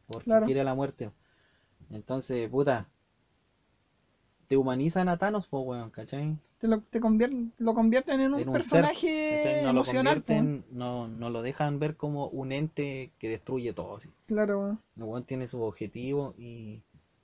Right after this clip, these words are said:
Speaker 1: Y lo más triste es que siendo poderoso, no logra lo que puede, o sea, lo que puede, no logra lo que quiere, ¿cachai? Porque la
Speaker 2: Claro.
Speaker 1: muerte, eh, al final igual,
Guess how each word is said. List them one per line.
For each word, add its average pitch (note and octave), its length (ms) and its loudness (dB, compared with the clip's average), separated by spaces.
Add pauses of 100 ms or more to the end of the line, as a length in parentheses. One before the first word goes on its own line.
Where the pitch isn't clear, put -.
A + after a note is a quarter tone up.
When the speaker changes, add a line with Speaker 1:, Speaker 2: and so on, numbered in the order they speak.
(480)
Speaker 1:
Y G2+ 80 -8
lo A#2 100 -4
más C#3 160 -4
triste E3+ 280 0
es D3+ 100 -4
que B2+ 160 -4
siendo E3 320 2
poderoso, F#3 580 2 (1400)
no A2 200 -10
logra C#3 320 2
lo D#3 140 2
que D3 120 -6
puede, F3 260 2
o D#3 120 -6
sea, C#3 140 4
lo A#2+ 140 0
que G2 100 -4
puede, G#2+ 280 -4
no A2+ 180 -6
logra C#3 280 2
lo C#3+ 160 0
que C3+ 180 -8
quiere, D3+ 320 -2 (540)
¿cachai? B2 300 -8
Porque - 260 -8
la A2+ 80 -2
Speaker 2:
Claro. A2 120 2
Speaker 1:
muerte, C3+ 400 -2 (680)
eh, G#2+ 400 -10
al G#2+ 120 -8
final B2 420 0
igual, D#3+ 560 2